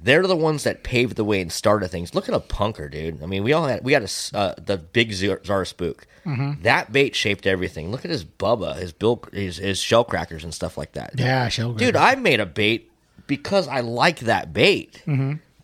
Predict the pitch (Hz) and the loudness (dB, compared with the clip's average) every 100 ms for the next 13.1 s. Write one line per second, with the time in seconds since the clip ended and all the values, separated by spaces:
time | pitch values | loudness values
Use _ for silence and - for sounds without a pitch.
0 | _ - 156 202 - 107 - 78 92 131 | _ 4 4 4 2 0 0 0 2 4
1 | 107 90 78 131 170 82 65 95 98 110 | 2 -2 -2 2 2 2 -2 -6 -6 -4
2 | 120 123 123 113 104 95 76 117 143 139 | -2 0 0 0 0 -2 -4 -6 -2 2
3 | 117 101 - - - - - - 127 143 | 4 2 -2 -12 -20 -20 -8 4 8 8
4 | 120 135 151 143 - 156 113 - 113 107 | 6 6 4 2 2 0 0 2 2 2
5 | 107 110 107 98 - 98 101 - 107 110 | 0 2 2 2 -6 -10 -6 0 2 2
6 | 107 - - 113 107 110 - - - - | 0 -4 -12 -14 -16 -18 -16 -14 -12 -12
7 | 101 - - - _ 117 147 156 202 180 | -10 -10 -12 -14 _ 0 2 4 4 4
8 | 131 139 196 135 107 - 117 143 160 151 | 2 4 4 4 0 0 4 6 6 6
9 | 131 - 123 120 120 104 - 107 107 98 | 2 0 2 2 0 -4 -4 0 2 2
10 | 104 110 113 90 101 95 120 135 139 139 | 4 4 4 2 -2 4 4 4 2 0
11 | 120 92 101 101 95 90 - 92 101 113 | 0 -2 -2 -2 -2 -2 -4 -2 2 2
12 | 117 - 110 110 98 90 98 92 92 92 | 2 2 2 2 0 -2 0 2 0 0